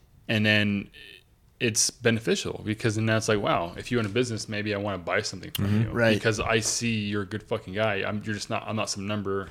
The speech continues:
Speaker 1: You're a good person."
Speaker 2: Mm-hmm.
Speaker 1: And so it makes, I think it's good for everybody just to have those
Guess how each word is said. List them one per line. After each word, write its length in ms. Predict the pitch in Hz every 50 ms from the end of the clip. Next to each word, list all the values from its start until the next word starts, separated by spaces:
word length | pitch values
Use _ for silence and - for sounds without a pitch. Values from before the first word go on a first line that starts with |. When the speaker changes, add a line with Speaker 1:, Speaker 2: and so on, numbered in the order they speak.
| -
Speaker 1:
You're 100 | - 98
a 20 | 92
good 140 | 101 95 -
person." 360 | - 98 95 95 - 101 98
Speaker 2:
Mm-hmm. 220 | 101 101 107 117 135 139 - - - - - - - - - - -
Speaker 1:
And 120 | - 117
so 200 | - - 120 110
it 60 | 104 104
makes, 440 | 110 113 110 113 - - - - - - - - - _ _
I 80 | 117 113
think 140 | 113 117 117
it's 140 | 113 107
good 120 | 107 113 107
for 120 | - -
everybody 320 | 101 110 107 101 104 98 98
just 160 | 98 - -
to 80 | - 98
have 320 | - - 101 107 107 104
those 480 | 104 101 98 95 95 92 - - -